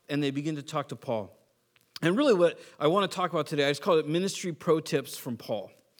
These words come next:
And we're just gonna read a bit about his ministry and about how it was fruitful there in Ephesus. 'Cause remember, he left Ephesus, went, went way north, now he's back south, and he's invited the Eph-, the Ephesian elders to come and talk to him.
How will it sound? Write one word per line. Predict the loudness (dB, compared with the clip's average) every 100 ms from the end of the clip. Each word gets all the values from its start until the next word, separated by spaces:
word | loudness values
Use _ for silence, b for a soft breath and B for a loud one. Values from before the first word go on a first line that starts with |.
| B B B B B
And | -2 2
we're | 2
just | 2 2
gonna | 0
read | 2 2
a | 2
bit | 4 2
about | 2 4 4
his | 2 -2
ministry | -2 -2 -2 -4 -6 -6 b b b -2
and | -2 0
about | 0 4 4 2
how | 0 2 4
it |
was | 2 -2
fruitful | -4 -2 -2 -2 -4 -2 -2
there | 0 2 2
in |
Ephesus. | 0 -2 -4 -8 -10 -10
'Cause | -8 -2
remember, | 0 2 0 -2 B B
he | 0
left | 4 4 4
Ephesus, | 2 2 -2
went, | -2 -2 -4 -6
went | -8 -4
way | 2 2
north, | 4 4 2
now | 0 0 2
he's | 0
back | 0 0
south, | -2 -2 -2 -4
and | -4
he's | -4
invited | -4 -6 -2 -2 0 0 -4 B B B
the | -2
Eph-, | 0 -2 -6
the | -4
Ephesian | -4 -4 -4 -4
elders | -2 -2 -4 -6
to |
come | -6 -4
and | -4
talk | -6 -10 -8
to | -10
him. | -10 -12